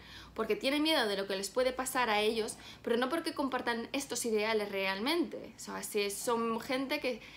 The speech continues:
se pusiesen a examinar lo que están diciendo y lo que están pensando, probablemente no compartirían la mayor parte de lo que están haciendo o lo que están diciendo, o se arrepentirían de sus acciones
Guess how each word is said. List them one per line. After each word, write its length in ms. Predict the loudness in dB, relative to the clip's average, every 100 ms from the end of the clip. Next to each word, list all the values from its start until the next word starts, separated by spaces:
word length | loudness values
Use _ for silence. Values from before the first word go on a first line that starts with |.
| -18 -16
se 240 | -8 -4 -2
pusiesen 460 | -2 -2 0 2
a 40 | 2
examinar 560 | 0 0 0 0 0 2
lo 100 | 0
que 60 |
están 180 | -2 -2
diciendo 340 | 0 0 0
y 20 | 0
lo 100 | -2
que 60 |
están 200 | -2 -2
pensando, 520 | -2 -2 -2 0 -2 -4 -12 -18 0
probablemente 560 | 6 6 6 2 0 0
no 100 | 0
compartirían 640 | -2 -2 0 0 2 2
la 120 | 2
mayor 380 | 2 2 0 0
parte 280 | -2 -2 -2
de 80 | -2
lo 80 |
que 80 | -2
están 220 | -4 -2
haciendo 440 | -4 -2 -2 -2 0
o 60 | 0
lo 100 | 0
que 60 |
están 200 | -2 -2
diciendo, 440 | -2 -2 -2 -2 -2
o 80 | -2
se 100 | 2
arrepentirían 560 | 2 0 -2 0 0
de 80 | 0
sus 180 | -2 -2
acciones 560 | -4 -2 -2 0 -4